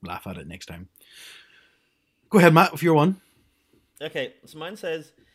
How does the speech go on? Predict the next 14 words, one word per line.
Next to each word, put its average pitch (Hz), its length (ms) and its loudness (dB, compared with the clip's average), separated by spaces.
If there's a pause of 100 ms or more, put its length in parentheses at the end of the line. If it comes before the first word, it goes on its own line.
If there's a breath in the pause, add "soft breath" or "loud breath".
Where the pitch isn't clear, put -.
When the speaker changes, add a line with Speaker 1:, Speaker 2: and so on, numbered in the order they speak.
(200)
Speaker 2:
"I've 170 120 -12
been 277 140 -10
chatting 220 360 -10
to 190 100 -12
a 165 40 -12
guy 143 200 -8
for 139 140 -18
six - 340 -16
weeks 131 400 -14
with 107 120 -20
lots 135 280 -12
of 160 60 -20
texting, 120 680 -14
flirting, 113 520 -14